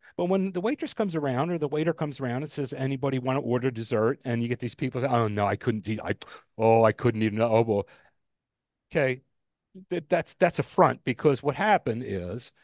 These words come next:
they all said this and that, and I, I said, "Well, I'll take that big, the, the chunk of chocolate fudge cake, that big," <laughs> you know, the kind of thing.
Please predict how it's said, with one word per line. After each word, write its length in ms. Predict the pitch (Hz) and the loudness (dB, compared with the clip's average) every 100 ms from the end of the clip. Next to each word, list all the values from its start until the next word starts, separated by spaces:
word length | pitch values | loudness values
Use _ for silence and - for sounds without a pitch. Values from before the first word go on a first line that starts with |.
| _ _ | _ _
they 100 | 170 | 4
all 140 | 220 220 | 6 6
said 320 | - 185 165 | 6 4 4
this 200 | 180 - | 0 0
and 100 | 147 | -2
that, 100 | 156 | -2
and 100 | 143 | 0
I, 100 | 165 | 0
I 120 | 143 | 0
said, 220 | 170 180 160 | -2 -4 2
"Well, 120 | 156 | 2
I'll 60 | |
take 260 | 175 175 156 | 2 -4 0
that 200 | 156 - | -2 0
big, 220 | 147 131 | -4 -4
the, 100 | 135 127 | -6 -6
the 140 | 117 | -8
chunk 320 | - 147 135 | -4 -6 -2
of 160 | 135 117 | -4 -4
chocolate 420 | - 135 - 131 | -2 -2 -2 -8
fudge 320 | - 131 123 - | 0 0 0 -4
cake, 300 | 139 135 131 | -4 -2 0
that 180 | 120 | -2
big," 160 | 143 127 | 0 -4
<laughs> 60 | - | -2
you 60 | |
know, 80 | 208 | -4
the 60 | 175 | -2
kind 180 | 202 208 | -4 -2
of 60 | |
thing. 180 | 262 254 | -4 -6